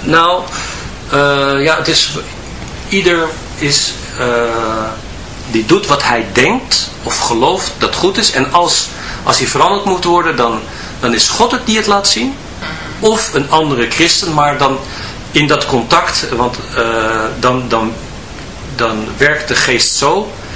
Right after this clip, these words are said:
Speaker 1: dat die andere christen begrijpt van, "Hé, wat ik nu hoor, dat is niet omdat hij het zegt, maar ik voel echt dat ik moet veranderen." Zodat, eh,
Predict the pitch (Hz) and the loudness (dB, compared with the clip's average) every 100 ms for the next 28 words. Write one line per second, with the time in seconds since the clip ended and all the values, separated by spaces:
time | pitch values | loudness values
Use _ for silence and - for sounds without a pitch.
0 | - - 127 127 147 135 127 147 131 - | -12 -4 0 2 2 2 2 2 2 0
1 | 110 104 - 143 156 - 123 135 131 120 | 0 2 2 2 2 0 2 2 4 2
2 | 127 127 120 120 139 120 120 117 143 107 | 2 2 4 4 4 2 0 0 0 0
3 | 98 113 143 147 135 123 117 - - - | 2 2 2 2 0 0 0 0 -4 -2
4 | 110 117 - - - - - - - - | 0 0 -2 -4 -8 -12 -12 -14 -14 -14
5 | - 117 110 113 - 110 104 98 95 - | -4 -2 0 -2 0 2 2 0 -2 -2
6 | - | -6